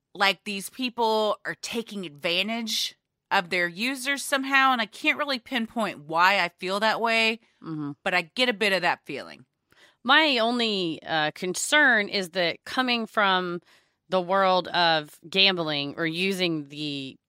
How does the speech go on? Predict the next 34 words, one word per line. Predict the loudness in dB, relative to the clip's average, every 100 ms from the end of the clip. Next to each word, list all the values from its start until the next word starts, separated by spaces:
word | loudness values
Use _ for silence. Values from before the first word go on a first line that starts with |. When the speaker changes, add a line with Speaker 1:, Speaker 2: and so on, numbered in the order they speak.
| _ -8
Speaker 2:
I | -2
guess, | 0 0
like, | -2 0
aspects | 0 0 0 -4 -4
of | -4
online | -2 -2 0
gambling, | 0 0 -2
which | -4 -2
I | -2
thought | 2 2
about | 2 0 -2
this | -4 -6 -4
yesterday | -4 -2 -2 0
when | -2 -4
we | -6
were | -4
doing | 0 2
it, | 2 2 -2 -14 -20 -10 2
is | 4 4 -2 -8 -20 -12
so | 2 4 4 2 -2
when | -4 -4
you | -2 -6
push | 0 2 2 0 -6 -10 _ _ _ -4
a | -4
button | 0 2 2 2 -8 -4
on | 0 0 2
the | 0 2
app | 2 4 0 _
and | -4 -4
it's | -4
gonna | -2 -2 0
generate | -2 -2 -2 -4
the |
coordinates, | -4 -2 0 -2